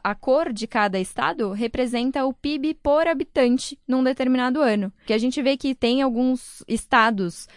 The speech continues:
onde o pib por habitante, isso é, a renda per capita, é muito mais alto do que em outros. A gente vê que na região sul e na região sudeste,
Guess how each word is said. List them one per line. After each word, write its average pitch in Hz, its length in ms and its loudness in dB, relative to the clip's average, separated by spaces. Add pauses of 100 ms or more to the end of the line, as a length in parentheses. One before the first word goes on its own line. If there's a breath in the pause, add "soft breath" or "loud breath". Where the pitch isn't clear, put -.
(180 soft breath)
onde 202 460 0
o 196 80 -2
pib 247 320 -2
por 208 180 -2
habitante, 196 640 -4
isso 202 200 -2
é, 180 100 6
a 170 60 2
renda 226 320 0
per - 160 -6
capita, 240 340 0
é 208 80 2
muito 262 400 0
mais 285 160 0
alto 226 220 2
do 254 80 -4
que 330 80 -8
em 392 100 -4
outros. 220 300 -2 (280 soft breath)
A - 80 -4
gente 202 240 -2
vê 220 140 2
que 285 80 -4
na 262 80 0
região 214 380 0
sul 226 280 -2
e 226 60 2
na 208 80 0
região 196 300 -2
sudeste, 196 640 -2